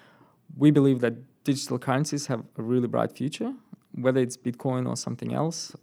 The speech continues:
It's going, it's going to stay and it's going to, to prosper and going to be used widely. That's, that's what we believe. So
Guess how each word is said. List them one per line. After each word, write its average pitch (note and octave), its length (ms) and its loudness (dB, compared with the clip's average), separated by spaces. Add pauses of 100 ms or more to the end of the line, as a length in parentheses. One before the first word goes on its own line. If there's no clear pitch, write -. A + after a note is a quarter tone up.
It's - 160 -8
going, A#2 300 -4 (360)
it's B2+ 180 -4
going D3+ 260 6
to C#3 120 -4
stay A3+ 420 0
and B2+ 200 -2
it's - 360 -10
going B2+ 300 0
to, B2 300 -6 (100)
to - 80 -16
prosper E3 480 0 (100)
and C3 120 -4
going B2+ 160 0
to B2+ 100 -10
be A#2+ 100 -4
used A#2 440 -4
widely. A#2 420 -2 (400)
That's, - 300 0 (300)
that's C3+ 320 4
what A#2 140 0
we B2+ 140 2
believe. A2 320 -2
So G#2+ 300 -14